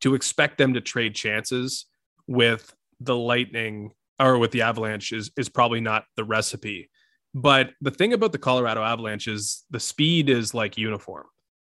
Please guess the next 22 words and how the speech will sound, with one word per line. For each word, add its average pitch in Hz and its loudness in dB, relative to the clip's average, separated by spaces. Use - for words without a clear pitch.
Like, 113 -2
it 127 0
doesn't 139 4
slow 120 -2
down. 104 -6
There's 120 2
no 123 2
off 120 2
switch. - -12
There's 117 -4
no, 120 -2
"Oh, 131 4
Nathan 123 0
MacKinnon's 131 -2
on 127 2
the 123 0
bench. 127 -2
Here's 135 2
our 120 0
time 117 -6
to 104 -8
breathe." 107 -4